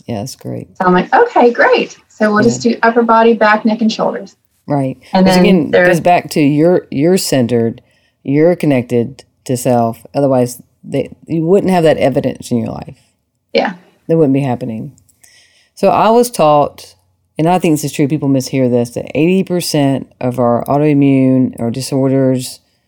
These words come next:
Speaker 1: or physical ailments are psychosomatic. But the psychosomatic means that it first presented as trauma and was never released.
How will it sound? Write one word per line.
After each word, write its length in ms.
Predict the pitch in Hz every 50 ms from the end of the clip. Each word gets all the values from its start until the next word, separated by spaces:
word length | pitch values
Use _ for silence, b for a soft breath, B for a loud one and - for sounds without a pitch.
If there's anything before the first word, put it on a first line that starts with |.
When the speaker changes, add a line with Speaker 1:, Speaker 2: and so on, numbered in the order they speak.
| _ _ _ -
Speaker 1:
or 80 | - 170
physical 400 | - 160 156 147 151 - 147 131
ailments 580 | 135 139 131 131 127 123 113 - - - - - -
are 460 | - 120 120 120 120 120 117 113 - _ _
psychosomatic. 920 | - - 135 131 139 131 123 - 131 120 117 113 110 110 101 87 - _ _ _ _ _ _ _ _ _ -
But 80 | 139
the 100 | 131 135
psychosomatic 800 | 131 - 151 151 160 160 175 165 - 165 156 147 139 131 131 -
means 400 | 69 151 165 165 156 143 143 143
that 160 | 139 139 127 -
it 80 | 120
first 380 | - - - 151 156 151 - -
presented 400 | 160 147 143 143 139 135 127 -
as 160 | 123 123 123
trauma 680 | - - - - 151 143 135 135 131 127 123 120 - -
and 180 | - 120 120 127
was 140 | 113 117 123
never 280 | 120 123 120 113 120 113
released. 760 | 107 127 135 135 123 - - - - - - _ _ -